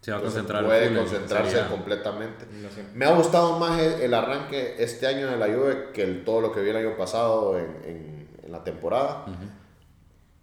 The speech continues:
Speaker 2: Igual no te lo pongo de candidato sobre los equipos de Milán, pero creo que, mm,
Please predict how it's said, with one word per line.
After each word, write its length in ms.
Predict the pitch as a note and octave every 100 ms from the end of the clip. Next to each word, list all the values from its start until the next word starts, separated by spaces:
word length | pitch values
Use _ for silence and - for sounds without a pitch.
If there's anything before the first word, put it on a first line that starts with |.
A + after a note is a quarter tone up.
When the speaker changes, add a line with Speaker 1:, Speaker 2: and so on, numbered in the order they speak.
| _ _ -
Speaker 2:
Igual 300 | A2+ G#2+ A#2
no 80 | A#2+
te 100 | A#2
lo 100 | G#2+
pongo 220 | A#2 A#2+
de 60 | A2
candidato 760 | G2+ F2+ A2 D#3 C3 - - F2 D#2+ -
sobre 540 | - F2 E2+ D#2+ D#2
los 180 | D#2 E2
equipos 320 | - F#2 A2
de 80 | G#2+
Milán, 380 | G2 A#2+ C3+ -
pero 360 | A#2+ B2+ B2+ A#2+
creo 260 | A#2 A2+
que, 160 | A2+ G#2+ F#2 - -
mm, 460 | F2+ F2 E2 E2